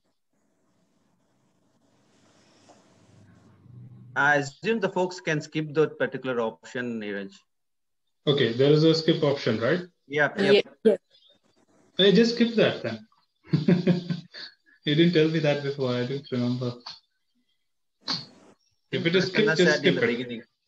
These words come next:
Speaker 2: Oh, probably. I'm so sorry for that. Okay, then please skip that. That's not a mandatory step.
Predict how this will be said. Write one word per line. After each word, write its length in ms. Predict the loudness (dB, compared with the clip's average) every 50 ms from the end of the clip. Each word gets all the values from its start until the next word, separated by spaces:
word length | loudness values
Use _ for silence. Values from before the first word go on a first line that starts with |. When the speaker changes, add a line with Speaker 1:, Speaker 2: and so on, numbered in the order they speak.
| _ _ _ _ _ _ _ _ _ -8 -4 0
Speaker 2:
Oh, 360 | 2 2 2 2 0 -2 -4 -2
probably. 320 | 0 0 0 2 0 0
I'm 100 | 0 -2
so 140 | -2 -2 -4
sorry 300 | 0 0 0 0 0 0
for 100 | -2 -2
that. 320 | 0 0 -2 -2 -6 -12 _ _ _ _ _ _ _ _ _ _ _ _ _ _ _ _ _ -10 -6 -4
Okay, 300 | -4 -4 -4 -6 -8 -4
then 220 | -2 -2 -2 0
please 220 | 2 0 0 0
skip 240 | 0 0 -2 -2 0
that. 180 | 0 -2 -2 0 -2
That's 180 | -2 -2 -2
not 140 | -4 -4 -2
a 80 | -2 -2
mandatory 460 | -2 -4 -4 -4 -6 -4 -4 -6 -6
step. 260 | -6 -8 -10 -12 -12